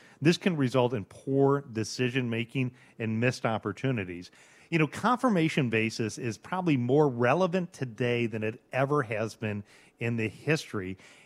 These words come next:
And the reason, let me give you an example. With confirmation basis, again, an investment can lead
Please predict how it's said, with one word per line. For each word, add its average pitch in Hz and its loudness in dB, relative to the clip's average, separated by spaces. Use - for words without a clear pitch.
And 143 2
the 139 4
reason, 185 2
let 156 2
me 165 0
give 139 2
you 135 4
an 113 2
example. 95 -6
With 139 2
confirmation 185 0
basis, 107 -2
again, 113 -2
an 104 -2
investment 135 -2
can 120 0
lead 131 -2